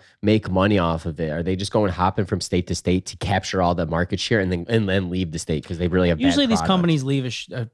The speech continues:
Speaker 2: a paper trail or some
Speaker 1: Yeah.
Speaker 2: type of shitty. I mean, it does take a little bit more research. Sometimes it's on Reddit. You have to find out from the people because they can bury it with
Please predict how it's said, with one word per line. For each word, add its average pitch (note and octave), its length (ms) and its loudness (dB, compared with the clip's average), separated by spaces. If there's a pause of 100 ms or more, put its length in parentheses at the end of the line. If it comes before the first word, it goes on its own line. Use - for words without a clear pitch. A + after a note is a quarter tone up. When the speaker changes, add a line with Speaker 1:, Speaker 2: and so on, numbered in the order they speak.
(220)
Speaker 2:
a B2+ 140 -10
paper C3+ 280 -6
trail A2+ 320 -8
or G#2+ 120 -10
some - 140 -4
Speaker 1:
Yeah. D3 60 -2
Speaker 2:
type C#3 180 0
of B2 40 -6
shitty. C3+ 320 -2
I A2 60 -4
mean, B2+ 160 -2
it - 20 -6
does C#3 220 2
take C#3+ 200 0
a C3 40 -4
little C3 180 0
bit B2+ 140 -2
more B2+ 160 -4
research. B2 360 -10
Sometimes B2+ 400 -4
it's A#2+ 140 -6
on A#2 140 2
Reddit. B2 340 4
You A2 60 -4
have A#2+ 80 -4
to A#2 80 -4
find B2 240 0
out A2+ 100 0
from A#2+ 120 -6
the A2 40 -4
people A#2 340 -4
because A#2 260 -4
they A#2 100 0
can A2 160 -6
bury A#2 320 0
it G#2 60 -6
with G#2+ 160 -10